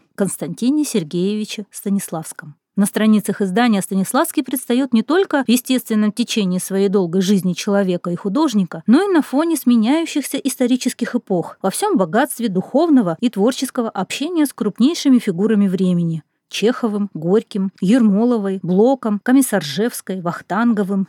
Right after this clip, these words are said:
Мейерхольдом. Книга богато иллюстрирована черно-белыми фотографиями и цветными рисунками.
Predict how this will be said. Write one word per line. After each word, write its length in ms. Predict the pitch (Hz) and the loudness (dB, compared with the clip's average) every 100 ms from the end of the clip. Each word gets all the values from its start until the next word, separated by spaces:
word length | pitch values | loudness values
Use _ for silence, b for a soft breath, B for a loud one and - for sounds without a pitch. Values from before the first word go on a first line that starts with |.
| - | 0
Мейерхольдом. 800 | 220 214 - 180 170 156 160 - _ _ _ | 2 2 0 -6 -6 -8 -12 -14 _ _ _
Книга 480 | - 170 190 202 277 | -8 -4 0 -2 -2
богато 360 | 175 170 285 349 | -6 0 0 2
иллюстрирована 720 | 254 - 180 214 269 262 233 | 2 0 0 0 2 2 0
черно-белыми 680 | 214 240 202 190 196 185 180 | 2 0 2 2 2 2 0
фотографиями 880 | 165 165 160 165 247 - 294 285 294 | -4 -8 -8 -2 -2 -2 -2 0 0
и 60 | 320 | -4
цветными 540 | - 311 208 202 226 | -4 -2 2 4 4
рисунками. 720 | 214 196 - 180 - 160 165 | 0 -4 -4 -4 -4 -8 -10